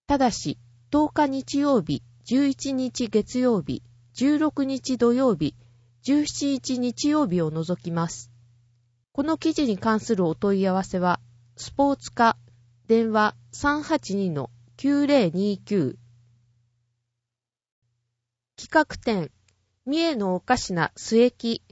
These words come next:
パートツー。鈴鹿市内遺跡からの出土品を中心に、三重県内の不思議な形をした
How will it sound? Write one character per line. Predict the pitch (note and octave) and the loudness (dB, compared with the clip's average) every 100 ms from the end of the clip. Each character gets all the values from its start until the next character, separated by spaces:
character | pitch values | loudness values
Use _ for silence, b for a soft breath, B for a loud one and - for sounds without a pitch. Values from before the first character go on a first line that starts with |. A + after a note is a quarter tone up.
| _ _ | _ _
パ | C#4 C4+ | -2 -2
ー | |
ト | - C4+ | 0 -4
ツ | - B3+ F#3+ C3+ | -2 0 0 -2
ー。 | _ _ _ _ _ _ _ _ _ _ _ _ _ _ _ - | _ _ _ _ _ _ _ _ _ _ _ _ _ _ _ -2
鈴 | C#4 D#4 | 0 0
鹿 | - E4 | 0 0
市 | - E4+ | 0 0
内 | C#4 G3 - | 2 0 -2
遺 | |
跡 | F#3+ B3+ B3 - | -2 -2 -2 -2
か | C4 | 0
ら | B3 A3+ | 2 2
の | F3 | -2
出 | - - B3+ | -6 -8 -2
土 | C#4+ | -2
品 | C4+ B3+ B3+ | -2 -4 -4
を | |
中 | A#3+ B3 A#3+ | -4 -2 -4
心 | - A#3 A3 | -2 -6 -4
に、 | A3 A3+ - _ _ _ _ - | -6 -8 -12 _ _ _ _ -4
三 | B3+ | 0
重 | D#4 | 0
県 | - E4+ D#4 | 0 -2 -2
内 | G#3 E3 | -2 -2
の | D#3+ C#3+ _ | -4 -6 _
不 | - - | -16 -6
思 | D4 | -4
議 | D#4+ | -2
な | D4+ | -4
形 | - C#4 C#4 C4+ - | -4 -2 -2 -2 -2
を | C4+ C4 | -2 -2
し | - | -2
た | B3+ B3 | 2 2